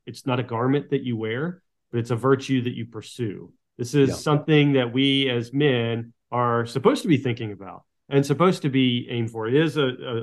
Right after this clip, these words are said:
Speaker 1: a broader sense, uh, in that way. It's not like some medieval <laughs> thing that we need to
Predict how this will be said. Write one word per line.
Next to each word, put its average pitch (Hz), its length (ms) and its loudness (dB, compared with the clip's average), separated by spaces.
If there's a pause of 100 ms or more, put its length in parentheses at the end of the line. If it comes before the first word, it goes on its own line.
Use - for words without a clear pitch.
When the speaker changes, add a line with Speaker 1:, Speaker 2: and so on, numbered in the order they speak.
(140)
Speaker 1:
a - 20 -8
broader 120 560 -2
sense, - 640 -4
uh, 110 300 -12
in 113 100 -8
that 113 160 -10
way. 117 160 -2
It's 117 100 -8
not 151 140 2
like 123 180 -2
some 127 300 -2
medieval 123 640 -2
<laughs> - 80 -20
thing 160 280 2
that 131 200 2
we 135 120 -2
need 135 180 0
to 131 260 0